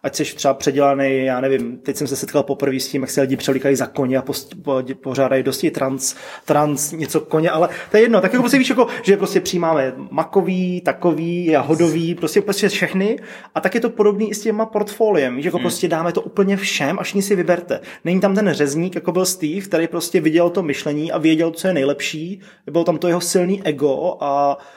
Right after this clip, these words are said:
Speaker 1: ta jeho silná osobnost, která do určitý míry mohla být patologická, ale prostě měl tam to jasný vidění a bude jenom tohle, tohle, tohle a šmitec prostě.
Speaker 2: Hmm.
Speaker 1: Obhájil se to před akcionářema,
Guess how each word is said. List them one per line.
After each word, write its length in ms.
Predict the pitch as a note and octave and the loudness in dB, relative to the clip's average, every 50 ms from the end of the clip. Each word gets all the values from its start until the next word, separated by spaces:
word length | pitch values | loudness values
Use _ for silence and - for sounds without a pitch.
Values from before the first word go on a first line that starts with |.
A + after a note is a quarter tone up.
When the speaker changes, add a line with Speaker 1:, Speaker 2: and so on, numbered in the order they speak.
| - - - | -20 -6 0
Speaker 1:
ta 100 | - D#3+ | 2 2
jeho 160 | D#3 D#3+ F3 | 2 2 -2
silná 380 | - - - E3+ E3+ F3 F3 - | -2 0 0 0 2 2 0 0
osobnost, 640 | - - - - E3 C#3 D3 D#3+ E3+ G3 G3 - | 0 -2 -2 -2 -2 -2 0 -2 -2 -2 -2 -4
která 500 | - D3+ C#3+ C#3+ C#3+ C#3+ C#3 C#3 C3 C3+ | -2 0 2 2 2 4 4 4 2 2
do 120 | B2+ C3 C#3+ | -2 -4 -6
určitý 220 | C#3+ - D3+ D#3 C#3+ | -8 -4 -4 -2 2
míry 200 | D3+ D3 D3 C#3+ | 2 2 2 2
mohla 320 | C#3 C#3+ C#3+ C#3 D3 D3 | 0 0 0 2 2 2
být 200 | C3+ D3 D3 - | 0 0 -4 -4
patologická, 760 | - - B2+ - D3+ D3 C#3+ C3+ C#3 C3+ - - - - C#3+ | -4 -6 -2 0 2 2 2 2 0 -2 -4 -2 -2 0 0
ale 220 | D3+ - - D3 C#3 | 0 0 0 0 0
prostě 340 | - E3 - - - E3+ | 0 -2 -2 0 0 0
měl 160 | D#3 D#3 D#3+ D#3+ | 2 2 2 2
tam 140 | F3 D#3+ | 2 0
to 80 | - D#3 | 2 0
jasný 240 | D3 C#3 - F#3+ D3 | 0 0 0 -4 -2
vidění 260 | C#3 C#3 D3+ D#3+ D#3 | 0 0 0 0 0
a 60 | D3+ | -2
bude 140 | C#3 E3 D#3+ | 0 2 2
jenom 160 | D#3+ D#3 C#3+ - - | 2 0 -2 -4 -2
tohle, 300 | F3 D#3 D3 E3 E3+ E3 | -2 0 0 0 -2 -2
tohle, 320 | - E3+ D#3 D3+ D3+ C#3 | 0 -2 -2 0 0 -2
tohle 380 | - - D3 C3+ D#3 D#3 D#3+ D#3 - - - - _ | 0 0 0 2 2 0 0 -2 -6 -16 -20 -20 _
a 60 | - - | -10 -8
šmitec 460 | - - G3+ A3 A3 C3 - - - | -4 0 0 2 2 0 -2 -4 -8
prostě. 340 | - B2+ A#2 - - A#2 - - - | -6 -6 -6 -6 -6 -8 -8 -8 -8
Speaker 2:
Hmm. 120 | - G2+ F#2+ D#3+ | -8 -4 0 2
Speaker 1:
Obhájil 360 | D#3 D3+ E3 D#3+ E3 E3 D#3+ | 2 4 4 4 4 4 4
se 60 | F3 | 2
to 60 | G3 | 0
před 160 | - C#3+ - - | 0 -2 -6 -8
akcionářema, 840 | - - - - G3 F#3+ G3 G3+ G3+ G#3+ G#3 G#3+ A3 A3 A#3 A3+ | -10 -6 -2 0 2 2 2 0 0 0 0 0 0 -2 -2 -6